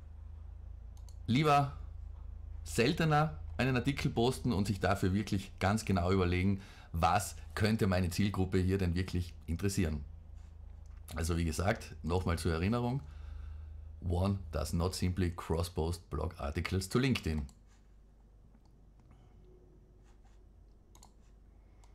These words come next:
Und damit kommen wir zum Artikel der Woche. Den hat,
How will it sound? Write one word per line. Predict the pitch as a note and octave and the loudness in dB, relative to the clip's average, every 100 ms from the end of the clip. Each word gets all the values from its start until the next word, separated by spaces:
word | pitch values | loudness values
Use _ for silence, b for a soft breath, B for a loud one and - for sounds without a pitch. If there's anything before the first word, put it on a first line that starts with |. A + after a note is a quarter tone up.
| - - | -12 -4
Und | F2+ | 2
damit | F#2+ A2+ A2+ - - - - - - - - - - - - b b b b b b b b - | 4 4 2 0 -10 -20 -20 -20 -20 -20 -20 -20 -20 -20 -20 b b b b b b b b -12
kommen | - G2 A2 G2 E2+ | -2 2 4 4 2
wir | F2 D#3 - - - - - - b b b b b b b b b - - - - - - - - - - - - - | 2 0 -4 -20 -20 -20 -20 -20 b b b b b b b b b -20 -20 -20 -20 -20 -20 -20 -20 -20 -20 -20 -20 -10
zum | - A#2+ A#2+ - | 0 4 4 2
Artikel | G2 F#2 D3+ - G#2+ | -2 0 -2 0 0
der | F2+ | 2
Woche. | G2+ - F#2+ E3+ - - - - - B B B B B B - | 2 2 0 0 -6 -20 -20 -20 -20 B B B B B B 0
Den | A#2 | 2
hat, | A2+ - | 2 -2